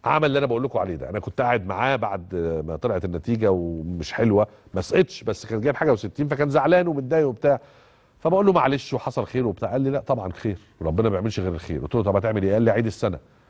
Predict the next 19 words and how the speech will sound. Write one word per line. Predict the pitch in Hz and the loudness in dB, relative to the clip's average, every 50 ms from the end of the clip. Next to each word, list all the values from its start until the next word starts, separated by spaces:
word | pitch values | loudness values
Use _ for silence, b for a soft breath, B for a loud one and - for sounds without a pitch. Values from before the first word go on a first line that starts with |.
| b b b b b b b b b b b | b b b b b b b b b b b
فأنا | - 131 147 156 151 | 0 2 4 6 6
بقى | 180 180 160 143 120 | 6 6 6 4 2
بالتفكير | 117 110 - 139 127 - - 175 160 | -2 -6 -6 -6 -6 0 0 0 2
القديم | 156 113 127 139 143 | 2 0 0 0 -2
قلت | 123 110 - 170 | -2 -2 -4 -2
له: | 175 | 2
"يا | 170 165 165 | 4 4 4
راجل | 165 180 196 208 196 185 180 | 6 6 6 6 6 4 4
وهتضيع | 170 143 - 143 135 160 185 180 147 | 2 2 2 0 0 0 0 0 0
سنة | - - 175 180 | 0 0 2 2
من | 165 151 | 2 2
عمرك" | 135 135 170 185 185 170 143 - - | 4 4 2 4 4 4 2 2 0
وبتاع. | 110 - - - 143 160 156 147 b b b b b b b b b _ _ | -6 -6 0 2 4 4 4 2 b b b b b b b b b _ _
قال | - 120 | -6 -2
لي: | 113 113 | -2 0
"ضيع | 107 135 127 98 | 2 2 0 0
سنة | - - 131 127 | 0 -2 -2 0
من | 113 110 98 | 0 0 0
عمري | 92 113 147 160 143 135 135 | 0 0 0 0 0 0 -2